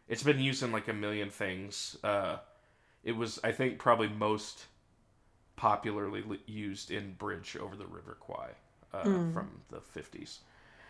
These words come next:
Speaker 1: Um, but it's, what is this, Colonel Bogey's theme or something like that? It's just
Speaker 2: Yeah.
Speaker 1: like a military
Speaker 2: Silly
Speaker 1: march.
Speaker 2: name.
Speaker 1: Yeah.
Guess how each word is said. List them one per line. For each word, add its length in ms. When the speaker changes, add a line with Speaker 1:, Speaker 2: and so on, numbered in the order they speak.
Speaker 1:
Um, 520
but 160
it's, 300
what 200
is 160
this, 340
Colonel 360
Bogey's 560
theme 300
or 60
something 280
like 160
that? 160
It's 40
just 280
Speaker 2:
Yeah. 60
Speaker 1:
like 100
a 20
military 460
Speaker 2:
Silly 480
Speaker 1:
march. 140
Speaker 2:
name. 480
Speaker 1:
Yeah. 340